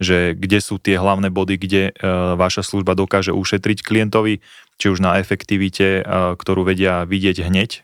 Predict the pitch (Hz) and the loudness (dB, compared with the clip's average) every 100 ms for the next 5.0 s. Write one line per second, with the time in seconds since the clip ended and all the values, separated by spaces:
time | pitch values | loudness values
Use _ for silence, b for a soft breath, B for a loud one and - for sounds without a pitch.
0 | _ 92 92 90 90 90 - 95 - - | _ -6 -4 -2 -2 -2 0 0 0 -2
1 | 95 - 92 98 98 92 92 90 98 95 | -2 -2 0 0 0 -2 0 0 0 0
2 | 92 - B B - 92 104 101 - 98 | -2 -6 B B -4 0 2 0 -2 0
3 | 98 90 101 98 - 90 92 98 95 95 | 2 2 0 -2 -2 -2 0 0 0 2
4 | 95 92 92 90 95 90 98 - 92 | 0 0 -2 0 -2 0 -2 0 0